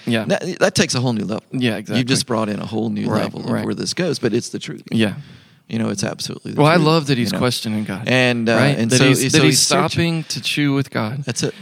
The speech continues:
Speaker 1: Because
Speaker 2: Amen.
Speaker 1: a lot of times we,
Speaker 2: Amen.
Speaker 1: we mistakenly will, uh, will,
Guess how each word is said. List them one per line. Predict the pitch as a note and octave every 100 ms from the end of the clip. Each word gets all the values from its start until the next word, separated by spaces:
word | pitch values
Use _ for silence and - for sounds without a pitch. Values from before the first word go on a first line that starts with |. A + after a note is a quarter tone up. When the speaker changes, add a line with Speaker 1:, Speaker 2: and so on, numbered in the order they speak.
| D#3+
Speaker 1:
Because | A#2 D3+ C#3+ -
Speaker 2:
Amen. | C3+
Speaker 1:
a |
lot | D#3
of | F#3
times | F3 D3 A#2+
we, | B2+ C3+
Speaker 2:
Amen. | A2+ C3
Speaker 1:
we | C#3
mistakenly | C3 C3 - C#3 C3+ C3+ C3 A#2+
will, | A2+ A2+ A2+
uh, | G#2+ G#2 - - - - _
will, | - C3